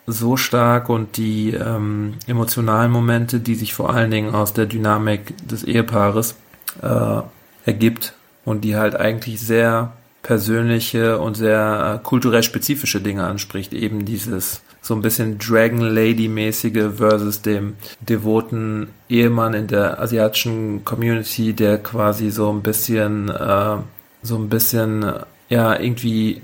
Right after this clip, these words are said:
darunter leidet, dass er die Hosen abgibt. Das wird dann als Schwäche gesehen, dass er irgendwie als Mann so ein bisschen emaskuliert ist. Und das finde ich sehr spannend, dass das thematisiert wird, denn das ist, glaub ich, so ein bisschen auch ein Tabuthema.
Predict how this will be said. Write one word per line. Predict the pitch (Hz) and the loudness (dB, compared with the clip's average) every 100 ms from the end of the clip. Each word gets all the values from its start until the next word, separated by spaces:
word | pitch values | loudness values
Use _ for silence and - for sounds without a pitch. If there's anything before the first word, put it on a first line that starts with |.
| - - | -6 0
darunter | 107 110 113 | 2 2 2
leidet, | 104 107 110 110 | 4 6 4 2
dass | 107 | 0
er | 113 | 0
die | 107 113 | -2 -4
Hosen | 98 113 117 117 | -2 0 0 0
abgibt. | - - - 113 107 104 | -2 -4 -4 -2 -2 -2
Das | - | -4
wird | 107 | -2
dann | 104 | -2
als | 104 98 | -2 -2
Schwäche | - 117 117 110 | -2 -2 0 0
gesehen, | 110 107 107 | 2 2 2
dass | 104 101 | 0 -2
er | 113 | -4
irgendwie | 110 107 107 104 104 - - _ | -4 -4 -2 -2 -2 -8 -16 _
als | - 107 - | 0 0 2
Mann | 107 101 110 113 110 - _ | 2 2 4 2 -2 -8 _
so | 113 | -6
ein | 107 | -2
bisschen | 107 - 113 | -2 0 -2
emaskuliert | - 113 113 110 - - 110 113 113 | -4 -2 0 0 -2 -4 0 2 2
ist. | - 113 117 - _ _ _ - | 2 0 0 -6 _ _ _ -6
Und | 117 110 - | -4 -6 -4
das | 117 - | -2 -2
finde | - 117 | 0 0
ich | 110 | 0
sehr | 113 107 | 2 2
spannend, | - 110 117 | 2 0 0
dass | 110 | -2
das | 117 | -4
thematisiert | - 113 110 107 107 113 - | -2 -4 -4 -2 0 0 0
wird, | 127 127 - | -2 -2 -2
denn | 104 | -2
das | 101 | -2
ist, | 107 - 113 117 | -6 -8 -8 -6
glaub | 80 110 | -2 -2
ich, | 113 | -2
so | 113 | -4
ein | |
bisschen | 104 117 | -2 -2
auch | 107 | -2
ein | 107 | -2
Tabuthema. | 110 113 113 - 127 123 123 | -6 -6 -6 -2 0 2 2